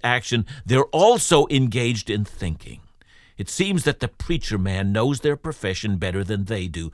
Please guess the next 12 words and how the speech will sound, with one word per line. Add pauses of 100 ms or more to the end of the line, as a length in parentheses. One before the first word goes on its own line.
(180)
Who
could
have
imagined
that? (540)
And
where
did
this
knowledge
come
from?